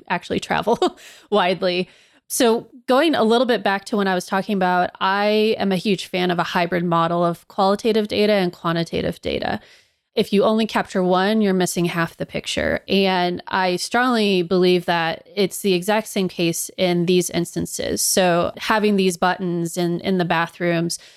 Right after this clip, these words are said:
the same thing happens when you purchase something and th-, immediately pops up a Net Promoter Score question of, you know, "How likely are you to recommend our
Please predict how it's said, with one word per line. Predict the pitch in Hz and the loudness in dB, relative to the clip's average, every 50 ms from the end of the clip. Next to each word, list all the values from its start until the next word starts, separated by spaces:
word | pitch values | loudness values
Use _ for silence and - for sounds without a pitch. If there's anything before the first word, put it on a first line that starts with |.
| _ _ _ _ - | _ _ _ _ -4
the | 185 202 | -2 -2
same | 190 - 233 214 214 202 | 0 2 2 2 2 2
thing | - - 208 196 190 | 2 0 0 0 0
happens | 175 185 180 175 - 190 185 180 180 180 - | 0 0 -2 0 0 0 0 2 0 0 0
when | - 180 180 180 180 180 175 175 175 - - | 0 0 2 2 4 2 2 2 0 -2 -2
you | - 208 196 196 190 180 175 - - | 0 2 4 4 4 4 0 -2 -4
purchase | _ - 277 - - 226 - - | _ -2 -2 0 0 0 0 0
something | - 185 180 170 - 170 170 170 165 170 175 - | 0 -2 -2 -2 -2 -2 0 0 0 0 -2 -2
and | - - 185 180 175 175 170 170 175 170 170 185 - 196 190 208 | -2 0 0 2 2 2 2 0 0 -2 -2 -6 -8 -10 -12 -14
th-, | 208 - - | -14 -10 -4
immediately | - 190 180 185 185 196 208 220 233 226 226 208 - - 196 185 185 180 180 175 - - _ _ _ - 143 - _ _ | -2 0 2 4 4 4 4 4 4 4 4 2 2 2 2 2 4 4 2 2 0 -4 _ _ _ -20 -20 -20 _ _
pops | - - 185 180 - - - | -2 -2 -2 -2 -2 -2 0
up | 185 175 170 - - | 0 0 0 -2 -6
a | - 185 180 | -4 -2 0
Net | 175 185 190 - | 0 0 -2 -2
Promoter | - - 185 180 180 175 185 | -4 -4 -2 0 2 2 0
Score | 175 - - - 175 165 | -2 -2 -4 -4 -4 -4
question | - - - - - - - 151 170 165 160 | -4 -4 -6 -6 -6 -6 -6 -4 -2 0 0
of, | 160 - - | -2 -2 -2
you | - 196 | -2 -2
know, | 175 | -2
"How | - - 202 208 208 | 0 0 2 2 2
likely | 208 202 196 190 - 190 180 | 2 0 0 -2 -2 0 0
are | 180 175 170 | 2 2 2
you | 175 170 170 170 170 175 | 2 2 2 2 2 2
to | 170 - - - 175 175 175 170 | 0 -2 -4 0 2 2 2 2
recommend | 175 175 165 - 180 175 175 175 170 170 165 170 165 170 165 | 2 0 -2 -2 -2 0 0 2 2 2 2 0 0 0 0
our | 156 - 180 170 170 170 170 170 185 | 0 0 0 2 2 0 -2 -4 -6